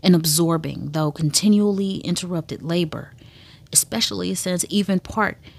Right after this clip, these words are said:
even apart from the necessities of life, the mind would wing to the other pole and spend itself on the linguistics yet always I had the sense of recording what was already there,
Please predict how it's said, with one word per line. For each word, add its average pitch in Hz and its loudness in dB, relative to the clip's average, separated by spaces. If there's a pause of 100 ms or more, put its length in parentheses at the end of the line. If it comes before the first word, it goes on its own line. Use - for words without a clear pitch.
(260)
even 226 4
apart 180 -2
from 170 0
the 156 0
necessities 160 0
of 160 -10
life, 208 0 (300)
the 156 -4
mind 165 4
would 160 -4
wing 143 4
to - -4
the 151 -6
other 208 0
pole 165 0
and 135 -4
spend 175 0
itself 156 -4
on 151 2
the 151 -2
linguistics 175 0 (920)
yet 160 2
always 143 -6 (460)
I 170 -6
had 175 -2
the 165 0
sense 170 0
of 151 0 (260)
recording 226 2 (120)
what 156 -4
was 147 -6 (220)
already 170 -2
there, 151 -2